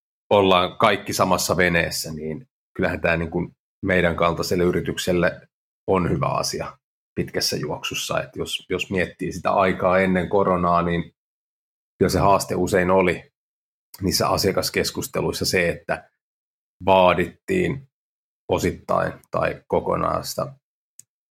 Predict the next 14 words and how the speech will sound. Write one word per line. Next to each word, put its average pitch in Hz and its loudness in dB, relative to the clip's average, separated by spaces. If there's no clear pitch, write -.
läsnäoloa 85 2
asiakkaalla - -4
fyysisesti, 87 -2
esimerkiksi - -6
vaikka 139 2
Pasilassa, - -8
niin 90 2
nyt 104 2
se 87 0
on 82 -2
niinku 90 -2
poistumassa 87 2
tai, 87 0
tai 85 2